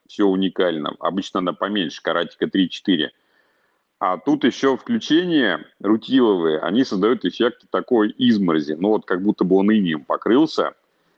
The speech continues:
А, это как раз тот самый уникальный случай, когда включение камень не портят и не делают его ниже по цене, а наоборот делают его очень крутым, уникальным и совсем необычным. В наличии одна штука, под заказ точно не найдём. На моей памяти такой камень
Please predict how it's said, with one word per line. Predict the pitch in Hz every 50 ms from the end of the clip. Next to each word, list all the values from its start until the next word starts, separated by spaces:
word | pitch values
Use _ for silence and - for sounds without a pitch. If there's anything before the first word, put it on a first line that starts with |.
| _ -
А, | - - 92 87 87 85 90
это | - 98 104 110 - -
как | - 101 85 110
раз | 107 117 113 -
тот | - 107 104 87 -
самый | 113 107 104 101 98
уникальный | 92 90 85 - 104 95 95 90
случай, | - - 113 139 104 - - 95
когда | - 90 85 82 92
включение | - - 98 92 - - 117 131 135 123 104
камень | - 107 101 95 92 92 104
не | 117 120
портят | - _ - 95 95 107 110 - - 127 - -
и | 101 95
не | 101 101
делают | 95 104 104 98 92 90 87 - -
его | 92 92 92 87 85 - - -
ниже | 95 104 104 95 82 85
по | - - -
цене, | - - 87 85 98 135 160
а | 131
наоборот | 101 87 78 71 78 90 117 123 92 78
делают | 90 104 110 104 - -
его | 87 85 87
очень | 98 90 - - 82
крутым, | - - 85 - - 123 123 123
уникальным | 107 87 76 - - 98 101 107 104 95 85 82
и | 78 80 82 85 87 82
совсем | - 92 85 - - 98 90 87
необычным. | 90 87 85 90 127 156 - - - 131 123 120 110 _ _ _ _ _ _ _ _ _ _
В | 120 131
наличии | - 170 156 160 151 - 131
одна | 120 107 104 110 110 107 98
штука, | - - - 160 147 - 117
под | - - 104 87
заказ | 92 98 90 - 110 120 131 127 - - _
точно | - 110 101 - - 90 82
не | 80 80
найдём. | 78 80 80 78 78 82 110 127 143 143 139 123 98 - -
На | 80 80
моей | 82 92 107 113
памяти | - - 98 101 104 101 87 - -
такой | - - 80 - - 101 85
камень | - - 92 92 92 92 90 87 82